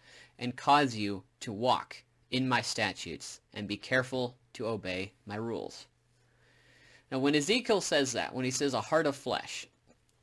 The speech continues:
we're not talking flesh in the same sense when Paul said, "I am of the flesh."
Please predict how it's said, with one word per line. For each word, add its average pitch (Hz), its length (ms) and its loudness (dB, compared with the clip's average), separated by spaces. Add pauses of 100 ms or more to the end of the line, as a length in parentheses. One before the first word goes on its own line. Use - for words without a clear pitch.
we're 156 120 0
not 180 180 4
talking 170 320 4
flesh 135 520 0
in 131 140 0
the 127 100 0
same 143 320 2
sense 120 400 -2
when 113 140 -4
Paul 135 280 2
said, 113 340 0
"I 117 160 0
am 117 120 -2
of 110 160 -4
the - 80 -12
flesh." - 560 -2